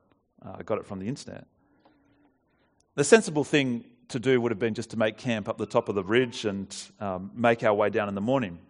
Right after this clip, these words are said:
But we were young, I think about fifteen, and we were a bit stupid.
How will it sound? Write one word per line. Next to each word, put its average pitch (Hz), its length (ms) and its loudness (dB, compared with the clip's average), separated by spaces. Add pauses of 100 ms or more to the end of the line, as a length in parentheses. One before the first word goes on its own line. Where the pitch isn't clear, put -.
But 120 340 2 (280)
we 151 120 4
were 127 80 6
young, 135 420 6
I - 120 -2
think 135 180 -8
about 107 240 2
fifteen, 135 640 -2 (800)
and 120 100 -8
we 117 60 0
were 113 40 0
a 107 40 -4
bit 117 160 -10
stupid. 143 440 -6